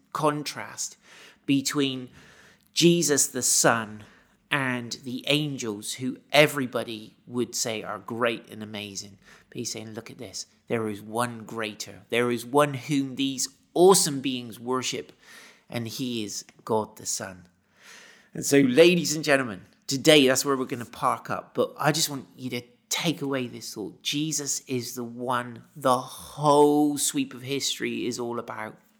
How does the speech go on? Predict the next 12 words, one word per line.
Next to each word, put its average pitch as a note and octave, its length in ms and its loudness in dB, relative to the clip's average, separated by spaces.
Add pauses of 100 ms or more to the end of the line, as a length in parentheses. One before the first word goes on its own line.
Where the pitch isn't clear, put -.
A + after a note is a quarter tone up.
(160)
It B2+ 320 -4
was C3 320 0 (160)
ever B2+ 300 -2
thus. G#2 400 -8 (360)
He D#3 200 4 (240)
is C#3+ 200 2
the B2+ 120 2
messianic C3+ 1000 0
hope - 420 4
of A2+ 180 -8
the A#2+ 80 -6
Jew. F3 540 0